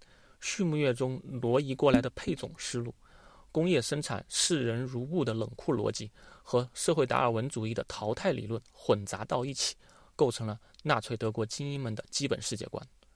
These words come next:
在纳粹党人看来，这个世界上的生存空间是有限的，不可能让所有人都充分发展。那么最优秀的种族理应占据最好的资源，而劣等种族和本民族中的残次品就必须被淘汰掉。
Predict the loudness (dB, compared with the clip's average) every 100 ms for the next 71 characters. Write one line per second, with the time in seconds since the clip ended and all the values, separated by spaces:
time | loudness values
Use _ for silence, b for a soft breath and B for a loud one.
0 | _ 0 2 4 2 2 0 -2 -4 -6
1 | -4 -4 -6 b b b -8 -2 0 0
2 | 0 0 -2 -4 -2 -4 -4 -6 -6 -2
3 | -4 -4 -6 -6 -6 -4 -6 -6 b b
4 | b b -2 2 0 2 0 -2 0 2
5 | 2 -2 -4 -2 -2 -2 -6 -4 -6 -8
6 | -10 -12 -14 B B B B 2 4 4
7 | 4 4 6 4 2 0 -2 -4 -8 -10
8 | b b -6 -4 -2 -2 -2 -2 -2 -4
9 | -6 -4 0 0 0 -6 -6 -6 -8 -10
10 | -16 b b b -2 0 2 2 2 -2
11 | -6 -8 -10 -6 -6 0 0 2 -4 -4
12 | -4 -4 -4 -4 -4 -4 -2 0 0 -2
13 | -10 -10 -8 -2 -2 -2 -2 -4 -4 -6
14 | -4 -6